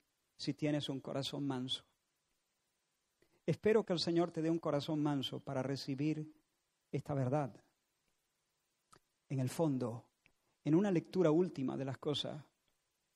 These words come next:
no hay nada sin sentido. Todo encaja. No hay nada sin sentido. De este lado de la eternidad estamos confundidos muchas veces. Mucho,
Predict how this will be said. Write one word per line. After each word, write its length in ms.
no 120
hay 100
nada 280
sin 220
sentido. 480
Todo 240
encaja. 540
No 100
hay 100
nada 300
sin 200
sentido. 520
De 120
este 180
lado 100
de 80
la 80
eternidad 500
estamos 360
confundidos 600
muchas 320
veces. 380
Mucho, 400